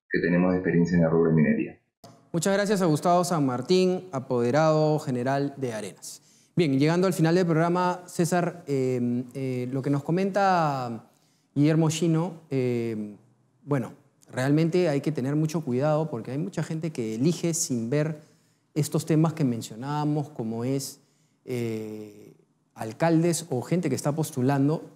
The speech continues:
Speaker 2: a, siendo, a, antimineros, no se quieren sentar en la mesa y eso genera, como bien lo ha dicho Guillermo Chino, este, un gran problema porque si no util-, si bloqueas los proyectos mineros, ¿con qué dinero vas?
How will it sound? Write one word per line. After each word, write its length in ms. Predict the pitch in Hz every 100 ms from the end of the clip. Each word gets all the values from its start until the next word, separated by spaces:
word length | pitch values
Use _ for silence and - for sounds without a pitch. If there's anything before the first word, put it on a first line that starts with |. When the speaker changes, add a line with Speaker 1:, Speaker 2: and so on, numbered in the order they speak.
| _
Speaker 2:
a, 560 | 123 120 117 113 110 98
siendo, 520 | - - 214 220 160
a, 320 | 117 104 107 107
antimineros, 500 | - 120 123 254 170
no 80 | 127
se 100 | 165
quieren 180 | 185 190
sentar 180 | 165 196
en 60 |
la 60 | 170
mesa 360 | 220 226 240 254
y 240 | 123 127
eso 220 | 208 - 302
genera, 460 | - 127 180 196
como 240 | 202 120 113
bien 200 | 180 190
lo 60 |
ha 20 |
dicho 220 | 165 165 170
Guillermo 300 | 143 160 151
Chino, 280 | 160 160 - - - _ _ -
este, 460 | 127 - 127 120 127
un 360 | 202 269 151
gran 320 | 135 165 262 233
problema 580 | 131 127 180 165 262 370 -
porque 320 | 127 110 113
si 160 | -
no 420 | 104 143 240 233 -
util-, 360 | 123 - 110
si 200 | - -
bloqueas 600 | 98 120 120 139 190 190
los 100 | 131
proyectos 420 | - 120 123 143 147
mineros, 360 | 117 120 147
¿con 240 | 156 110 107
qué 220 | - 185
dinero 480 | 156 120 135 117 202 - _ _ _ _
vas? 600 | 107 113 156 196 - -